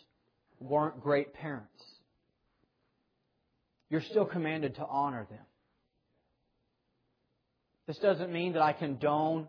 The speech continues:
bad actions. This doesn't mean that, that, um, I act like nothing wrong ever happened.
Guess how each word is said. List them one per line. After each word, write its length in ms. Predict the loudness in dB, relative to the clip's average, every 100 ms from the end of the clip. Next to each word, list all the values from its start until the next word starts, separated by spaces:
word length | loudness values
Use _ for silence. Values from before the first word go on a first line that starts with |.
| -2
bad 320 | 4 6 6
actions. 520 | 2 0 -4 -12 -12 -20 -20 -20 _ _ _ _ _ _ _ _ _ _ _ _ _ _ _ _ _ _ _ _ _
This 140 | -10 4
doesn't 420 | 6 6 2 -4
mean 320 | -2 -2 -2
that, 180 | -4 -6 _ _ _ _ _ -2
that, 300 | -2 0 0
um, 460 | 2 2 -2 -6 -16 _ _ _ _ _ _ _ _ _ _ _ _
I 480 | -4 2 2 2 -2 -10 _ _ _ _ _ _ _ _ _ _ _ _ _ _ _ _ -12 -10 -10 -16 -20 _ _ _ _ _ _ _ -4
act 280 | -2 -2 0
like 260 | 2 2
nothing 360 | 0 -2 -2 0
wrong 300 | 2 4 2
ever 180 | 0 -2
happened. 460 | -2 -4 -4 -8